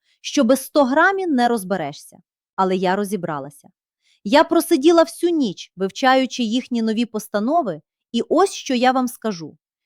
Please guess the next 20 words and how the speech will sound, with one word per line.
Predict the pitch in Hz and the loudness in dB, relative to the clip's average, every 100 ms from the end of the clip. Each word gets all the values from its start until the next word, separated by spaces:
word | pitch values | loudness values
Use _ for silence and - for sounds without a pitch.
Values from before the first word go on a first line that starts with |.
| _ | _
Якщо | - 233 - 370 | 0 0 2 4
ви | 349 | 4
бачите | 262 302 269 208 202 | 4 4 4 -2 -6
в | 190 | -2
інтернеті | 214 240 247 254 214 202 | -2 0 0 0 0 -2
оголошення, | 214 202 254 262 214 - 160 147 165 | -2 2 2 2 0 -6 -12 -14 -4
де | 175 | -2
просять | 214 262 269 247 240 | 0 2 2 0 0
номер | 247 254 208 190 | 2 2 2 0
вашої | 196 202 202 185 | 0 -2 -4 -4
картки | - 233 185 _ - - | 0 2 2 _ -12 -6
і | 226 | -6
три | - 262 262 | -2 0 0
цифри | - 233 214 185 180 | 0 0 0 0 -6
на | 175 | -6
звороті, | 175 190 302 392 - 175 _ _ _ | -4 -2 0 0 -4 -14 _ _ _
це | - 196 | -4 -2
шахраї. | 196 208 - 202 170 147 - _ _ _ | -2 -6 -6 -6 -6 -12 -18 _ _ _
Тікайте | - 262 240 175 - | -4 0 0 0 -4
звідти. | 151 147 147 _ | -12 -12 -16 _